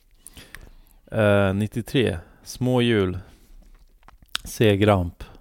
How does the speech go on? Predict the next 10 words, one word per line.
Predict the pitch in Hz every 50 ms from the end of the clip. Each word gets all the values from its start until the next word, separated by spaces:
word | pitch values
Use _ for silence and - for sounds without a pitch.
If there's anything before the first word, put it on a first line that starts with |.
| - _ _ _ - - - - _ - - - _ _ - -
Men | 107 110
den | 113 117
var | 117 123
inte | 123 - -
kapad | - 127 120 123 - - 107 98 95 85
förrän | - - 110 101 98 98 98 98 95 92 90 90 90 90 98
du | 107 110 110 104
åkte | 101 104 110 113 107 - - 104
till | 92 - 104 98
Antwerpen | - - 127 113 87 - - 107 95 95 - - 104 101 104 101